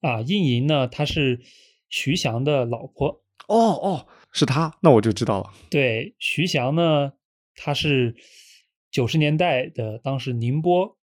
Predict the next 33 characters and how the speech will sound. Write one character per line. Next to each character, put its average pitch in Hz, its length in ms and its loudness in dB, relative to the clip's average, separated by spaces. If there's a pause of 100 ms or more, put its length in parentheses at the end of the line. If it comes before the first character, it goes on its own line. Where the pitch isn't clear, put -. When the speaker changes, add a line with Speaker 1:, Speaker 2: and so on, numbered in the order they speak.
(140)
Speaker 1:
涨 104 220 -6
停 170 200 -2
板 107 200 -6
敢 123 220 -2
死 135 160 -8
队 156 200 2
的 104 240 -6 (420)
代 127 160 0
表 104 160 -4
人 95 200 -8
物。 131 220 -12 (520)
啊， 104 280 -6
他 175 200 -4
也 139 120 0
是 131 140 -4
中 165 240 -2
国 123 460 -2
这 139 160 -8
个 120 220 -4
游 117 260 -4
资 202 420 -8
这 - 120 -14
个 135 100 -4
群 131 300 -4
体 120 180 -6
的 107 220 -6 (380)
一 127 120 -6
个 123 240 0
精 185 200 0
神 156 200 0
领 95 160 -2
袖 156 240 2
吧。 139 240 -10